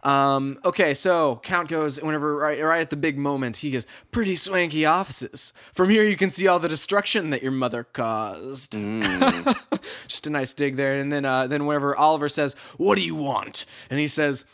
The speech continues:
Speaker 1: "World peace and personal satisfaction." Not necessarily in that order. <laughs> And then, uh, and then whenever Felicity interrupts him, he says,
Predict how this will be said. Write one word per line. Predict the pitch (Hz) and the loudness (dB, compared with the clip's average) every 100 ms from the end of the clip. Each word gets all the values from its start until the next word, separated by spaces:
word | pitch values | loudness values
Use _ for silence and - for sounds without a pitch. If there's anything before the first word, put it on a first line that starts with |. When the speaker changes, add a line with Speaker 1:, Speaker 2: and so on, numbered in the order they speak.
| _ _ - | _ _ 2
Speaker 1:
"World | 196 247 196 | 4 4 2
peace | 247 233 | 0 2
and | 220 | -2
personal | 202 226 214 220 208 | 0 0 0 -2 -2
satisfaction." | - 220 208 - 214 240 - - - - _ _ _ | 2 2 2 2 2 2 -2 -6 -10 -20 _ _ _
Not | - 147 196 | -10 0 0
necessarily | 190 170 - 196 175 | 0 -2 -2 0 0
in | 170 | 0
that | 165 151 | 0 0
order. | 156 - - _ | -4 -8 -16 _
<laughs> | 135 - - 165 - - - - - - - - | -4 -4 0 0 0 -8 -20 -18 -18 -18 -12 -2
And | 151 | -2
then, | 151 151 | 0 0
uh, | 143 143 143 | 2 2 2
and | 147 151 | 0 -2
then | 147 143 143 151 | -2 -4 -6 -6
whenever | 151 143 131 | -4 -2 -2
Felicity | - 151 147 147 | -4 -4 -4 -2
interrupts | 143 135 135 127 - | -4 -2 -2 -2 -4
him, | |
he | 127 | -6
says, | 120 123 110 | -4 -4 -8